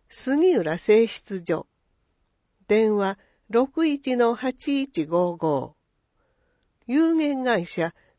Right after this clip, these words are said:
榊原毛筆。電話六一の七六四二。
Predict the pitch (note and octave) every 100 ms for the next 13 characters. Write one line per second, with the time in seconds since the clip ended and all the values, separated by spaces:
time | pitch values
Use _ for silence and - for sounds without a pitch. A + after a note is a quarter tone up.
0 | - - B3+ B3+ D#4 D4+ C#4 C4 B3 A#3+
1 | A#3+ F#3 F#3 - - C3 - _ _ _
2 | _ _ _ _ F3 G#3 G#3+ G#3 F#3+ F#3+
3 | _ _ - G#3+ A#3+ - D#4+ D4 C#4 B3+
4 | A#3+ A3 - A3 A#3+ C4 C4+ C4 - D#3+
5 | E3 E3 E3 D#3 C#3 G#2